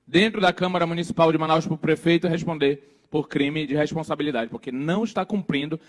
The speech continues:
a legislação que determina o pagamento de database, não é aumento, é reajuste inflacionário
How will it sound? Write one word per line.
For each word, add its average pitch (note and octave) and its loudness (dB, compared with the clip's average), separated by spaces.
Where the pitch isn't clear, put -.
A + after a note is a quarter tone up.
a B2 0
legislação C#3+ -2
que D3+ -14
determina E3+ -4
o C#3 -12
pagamento F3+ 0
de C#3 -12
database, D3+ 2
não D#3 -4
é F#3 2
aumento, D#3+ 2
é A#2+ 0
reajuste F3 0
inflacionário F3+ 0